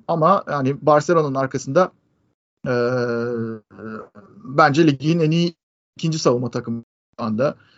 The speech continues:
Hani sadece birebir istatistiklere bakacak olursak. E, Kızıl Yıldız'ın tabii hücumdaki problemleri onların başına dert açıyor ama savunma takımına baktığımız zaman bu sorunların, e, çok belirli ölçülerde hafifletilebildiğini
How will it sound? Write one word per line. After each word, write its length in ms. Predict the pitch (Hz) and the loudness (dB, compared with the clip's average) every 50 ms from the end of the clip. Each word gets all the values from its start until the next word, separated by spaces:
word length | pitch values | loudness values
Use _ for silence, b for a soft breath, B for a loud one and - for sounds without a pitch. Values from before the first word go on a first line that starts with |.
| b b | b b
Hani 200 | - 123 123 120 | -8 -8 -6 -2
sadece 320 | 117 135 120 110 123 117 | 0 0 0 0 -2 -4
birebir 240 | 117 120 135 127 147 | 0 0 2 2 2
istatistiklere 540 | 143 131 - 123 113 - - - 123 120 120 | 0 -2 -4 -6 -8 -8 -8 -6 -4 -4 -4
bakacak 260 | 113 107 - 120 120 | -4 -2 -4 -4 -2
olursak. 440 | 113 120 117 120 - 170 175 - - b b b b b b b b b b b b | -2 -6 -6 -2 -2 -2 -2 -2 -8 b b b b b b b b b b b b
E, 140 | 120 117 - | -2 -2 0
Kızıl 280 | - 147 147 208 208 | 0 2 4 4 6
Yıldız'ın 520 | 214 202 180 208 190 202 233 226 220 - - _ - | 6 4 4 2 2 4 4 4 2 0 -6 _ -2
tabii 640 | - 185 175 165 _ _ - 185 180 180 - 202 185 | 0 0 0 0 _ _ -8 -8 -6 0 0 0 2
hücumdaki 400 | 185 196 185 196 190 190 - 190 | 2 0 0 2 2 2 2 0
problemleri 600 | - 190 156 131 127 120 113 113 113 107 101 95 _ _ - | 0 0 2 2 2 2 2 2 0 -2 -4 -6 _ _ -6
onların 320 | - 127 123 120 120 117 | -4 0 0 0 0 0
başına 280 | 113 123 120 127 120 113 | -2 -2 -2 -2 0 2
dert 180 | 117 110 - 120 | 2 2 2 0
açıyor 240 | 113 - 196 220 | -2 2 2 4
ama 180 | 175 - 143 165 b b b b b | 4 4 4 2 b b b b b
savunma 280 | b - 127 151 202 214 | b 2 2 4 4 2
takımına 320 | 214 185 - 156 147 143 | 0 0 0 2 2 4
baktığımız 420 | 147 151 151 - - 180 180 175 143 | 4 2 2 0 -4 -2 -2 0 2
zaman 260 | 147 156 180 185 - _ _ _ - | 2 2 2 0 -4 _ _ _ -8
bu 140 | 147 170 175 | -6 -6 -4
sorunların, 680 | - - 160 151 147 147 143 147 165 175 180 170 - _ _ - 135 | 0 2 2 2 2 2 2 2 2 0 -2 -8 -10 _ _ -8 -6
e, 60 | 135 135 135 135 135 131 131 127 127 127 123 123 - - _ _ _ _ _ _ _ _ _ _ _ _ _ _ _ _ _ _ _ - | -4 -2 -2 -2 -2 -2 -2 -2 0 0 -2 -2 -4 -6 _ _ _ _ _ _ _ _ _ _ _ _ _ _ _ _ _ _ _ 0
çok 140 | - 156 - | 0 2 4
belirli 280 | 151 143 143 147 147 147 | 4 4 6 6 8 8
ölçülerde 480 | 139 135 - 135 127 123 120 120 147 | 6 6 4 2 4 4 4 4 2
hafifletilebildiğini 880 | 143 135 - - 135 127 - - 127 120 117 113 117 110 107 117 147 | 0 0 -4 -4 -6 -4 -2 -2 -4 -2 -2 0 2 2 4 2 0